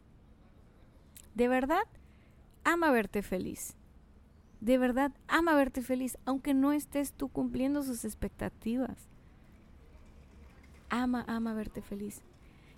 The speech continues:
Entonces, cuando tu familia, cuando la gente que te quiere dice, "Bueno, sí es cierto, no está haciendo esto, no está haciendo lo otro, pero caray, qué feliz la veo",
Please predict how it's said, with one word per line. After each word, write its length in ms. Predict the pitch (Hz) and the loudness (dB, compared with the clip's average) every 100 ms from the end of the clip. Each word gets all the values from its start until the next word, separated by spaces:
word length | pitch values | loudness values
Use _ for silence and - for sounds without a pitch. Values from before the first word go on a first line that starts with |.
| - | -4
Entonces, 460 | 233 247 262 269 - - - - | -2 0 -2 -4 -10 -20 -20 -6
cuando 280 | - 247 233 | 2 4 2
tu 160 | - 226 | 0 -4
familia, 540 | 226 208 220 240 190 | -2 0 2 2 0
cuando 220 | 180 180 | -4 -4
la 80 | 190 | -4
gente 200 | 208 226 | -2 -4
que 120 | - | -4
te 100 | 208 | -8
quiere 460 | - 220 202 185 180 | -4 -2 0 -2 -2
dice, 320 | 202 202 208 | -4 -2 -2
"Bueno, 260 | 233 277 285 | 0 0 -2
sí 120 | 427 | -4
es 100 | 427 | -6
cierto, 540 | - 220 196 - - - - - - - | 0 0 0 -6 -10 -10 -18 -20 -12 -6
no 240 | 262 311 | -2 -2
está 320 | 359 - 294 | -2 -4 -4
haciendo 500 | 294 - 254 247 233 | -4 -4 -2 -2 0
esto, 340 | 214 202 - 202 | -2 -2 -4 -2
no 240 | 214 247 | 0 2
está 220 | 262 - | 0 -2
haciendo 420 | 254 - 233 226 233 | -4 -2 -2 0 0
lo 200 | 196 202 | 0 0
otro, 300 | 208 - 202 | -2 -6 -6
pero 400 | 202 196 190 415 | -4 -4 -6 -8
caray, 340 | 202 233 247 | -4 0 0
qué 180 | 233 240 | 0 -2
feliz 380 | 226 240 233 226 | 0 -2 -2 -2
la 120 | 226 | -2
veo", 280 | 208 190 | -2 -4